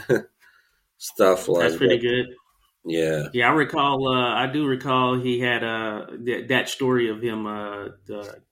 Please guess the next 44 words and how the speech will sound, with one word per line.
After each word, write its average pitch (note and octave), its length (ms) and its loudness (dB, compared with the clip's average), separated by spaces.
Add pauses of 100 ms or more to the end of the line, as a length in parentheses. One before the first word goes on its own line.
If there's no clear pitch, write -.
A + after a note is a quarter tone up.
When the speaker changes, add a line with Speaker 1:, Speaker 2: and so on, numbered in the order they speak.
Speaker 2:
going G#2+ 380 0
and G#2+ 140 -4
fighting G#2+ 420 0
in G#2+ 80 -2
the G#2 140 -4
Olympics G#2 460 -6
and G#2+ 80 -10
all G2+ 180 -4
that G2+ 160 -4
stuff. G#2 240 -8
That A2+ 120 2
is A2 180 6
pretty A2 200 2
Speaker 1:
Yeah. E2 60 -2
Speaker 2:
cool, A2+ 380 0
uh, G#2+ 120 -6 (480)
that A#2 120 0
he C3+ 60 8
was C#3 140 6
Speaker 1:
But A2+ 60 2
Speaker 2:
inspired. A#2 580 2 (340)
Speaker 1:
I D#3 160 6
don't D3+ 260 -2
think F3 140 -6
he's A#2+ 280 0
really A#2 320 2
heavyweight F#2+ 760 2
material. F#2+ 800 0
He G#2+ 120 -8
doesn't C3 400 4
look, C3 340 0
uh, G#2 360 6 (540)
doesn't A#2 320 2
look A#2+ 240 2
like F#2 360 0
it F2 140 -4 (580)
to G#2+ 120 -4
me A#2 200 2
anyway. G#2 360 6
Speaker 2:
Yeah. C#3 300 6 (360)
Speaker 1:
<laughs> - 400 -18
I - 60 -2
Speaker 2:
Yeah, E3+ 540 6
I, - 220 -4